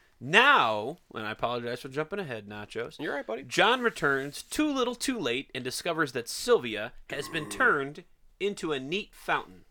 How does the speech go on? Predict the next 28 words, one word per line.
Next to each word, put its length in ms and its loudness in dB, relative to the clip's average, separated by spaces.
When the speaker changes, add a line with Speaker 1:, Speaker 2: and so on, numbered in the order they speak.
Speaker 2:
<laughs> 420 -14
I 1000 0
have, 300 4
uh, 220 0
Big 220 4
Red 180 6
John 240 6
comes 220 -2
back 460 2
with 140 -6
the 120 -8
brewskis 480 -4
and 80 -2
notices 380 -2
Sylvia's 440 2
acting 460 4
a 80 -4
little 240 -4
funny, 340 2
a 40 -12
little 140 -4
prudish. 540 -4
One 180 6
might 140 8
even 120 2
say 120 0
a 60 0
little 280 -2